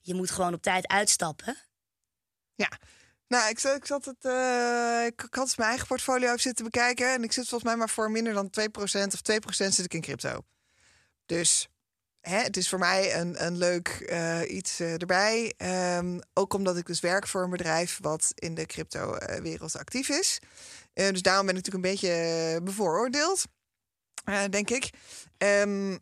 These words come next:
Speaker 2: maar wat ik, wat ik, eh, zie, ik geloof wel in de, de, het onderliggende idee van crypto. Laat ik het dan maar zo zeggen.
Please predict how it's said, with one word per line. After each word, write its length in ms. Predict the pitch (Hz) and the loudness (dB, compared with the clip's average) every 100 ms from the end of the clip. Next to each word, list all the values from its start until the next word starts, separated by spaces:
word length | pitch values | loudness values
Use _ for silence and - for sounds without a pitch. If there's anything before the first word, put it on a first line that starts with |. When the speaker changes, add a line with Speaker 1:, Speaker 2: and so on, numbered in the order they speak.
| _ | _
Speaker 2:
maar 240 | 190 185 | -2 0
wat 140 | 185 214 | 2 2
ik, 160 | 202 - | 0 -4
wat 220 | 180 202 | 2 2
ik, 220 | 208 208 - _ _ | 2 -2 -12 _ _
eh, 120 | - 175 170 175 170 | -14 -10 -10 -10 -10
zie, 540 | - - - 254 277 - _ _ | -8 -6 0 0 0 -4 _ _
ik 140 | - 202 | -4 -2
geloof 440 | - 220 226 247 | 0 2 2 2
wel 460 | - 202 220 240 214 | 2 4 4 4 2
in 420 | - 185 196 190 - | 0 -2 -2 -4 -8
de, 280 | 180 180 - - | -6 -4 -4 -6
de, 160 | 185 | -6
het 260 | 180 175 - | -4 -6 -4
onderliggende 840 | 208 196 180 196 - 170 160 151 - | -2 -2 0 -2 -2 -2 -2 -4 -4
idee 580 | 170 165 180 175 165 - | -8 0 2 2 0 -4
van 260 | 160 170 - | -4 -4 -6
crypto. 540 | 165 143 - - - - _ _ - | -8 -6 -8 -10 -10 -16 _ _ -20
Laat 160 | - | -16
ik 100 | 143 | -14
het 80 | - | -12
dan 120 | 147 147 | -12 -12
maar 100 | 151 | -12
zo 160 | 135 | -12
zeggen. 300 | 135 113 143 | -14 -16 -16